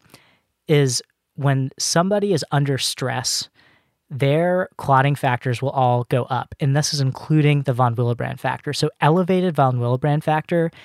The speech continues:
is very common under stress. This is very normal. And the way I like to think about this, in, back in the caveman era, if a woman was pregnant and she was delivering, you would want her to be able to achieve hemostasis. So what, what would her body do? It would physiologically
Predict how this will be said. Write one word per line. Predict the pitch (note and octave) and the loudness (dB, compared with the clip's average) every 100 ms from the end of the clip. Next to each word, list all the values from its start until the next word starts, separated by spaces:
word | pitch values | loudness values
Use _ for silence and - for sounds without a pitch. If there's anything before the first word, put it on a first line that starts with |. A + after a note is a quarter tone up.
| - - | -8 -2
is | A2+ | 0
very | C3 C3+ | 2 2
common | C3 - C3 C3 E3 F3 | 0 0 0 2 0 -2
under | D3+ C3 B2 | 0 0 0
stress. | - - - B2 A#2+ - - - - - _ C#3+ | -4 -4 -4 -6 -4 -6 -6 -10 -20 -20 _ -2
This | - | -2
is | C3 - _ | -4 -6 _
very | C3 B2+ C3+ C3 | -6 0 2 2
normal. | A#2+ B2 A#2 | 0 -2 -2
And | A#2+ C3 D#3 | -4 -4 0
the | D3 | 2
way | A3 | 4
I | |
like | G3 - | 2 0
to | |
think | E3 E3+ | -2 0
about | E3 - | 0 2
this, | F3 - - | 0 -2 -2
in, | D3+ C3+ | 0 0
back | - D3+ E3+ | 2 2 2
in | D#3+ | 0
the | C3 | 2
caveman | D#3 D3+ D#3+ D#3 | 2 2 2 0
era, | D#3 D#3+ D#3+ D#3+ _ - _ _ - | 2 2 0 -2 _ -20 _ _ -8
if | D#3 C#3+ | -4 0
a | |
woman | C3 D#3+ | 0 2
was | D#3 - | 0 0
pregnant | C#3 D3 D#3+ | 0 2 -2
and | C#3 | -2
she | B2+ | -2
was | A2+ | 0
delivering, | B2 B2+ C#3 D3 D#3 E3+ - | 0 0 0 0 0 -4 -2
you | C#3+ | 0
would | E3 | 0
want | C3+ D#3+ | 0 0
her | - D#3 | 2 0
to | C#3 | 2
be | B2+ | 0
able | C3 | 2
to | B2+ | 2
achieve | A#2+ - C3+ C3 | 0 0 0 2
hemostasis. | C#3+ A#2+ F#3+ F3+ B2 | 0 0 0 -2 -2
So | C3 | -4
what, | B2 - - | -4 -4 -2
what | D3+ E3+ | -2 0
would | E3 | 2
her | D3+ | 4
body | C#3+ D3+ D3 | 4 4 2
do? | E3 F3 - - - | 2 0 -2 -14 -6
It | D3+ | -2
would | C3 | -2
physiologically | - D3+ D#3 E3+ C#3+ C3 C3+ - C#3+ C3 B2 | 0 0 2 2 4 2 2 0 2 2 0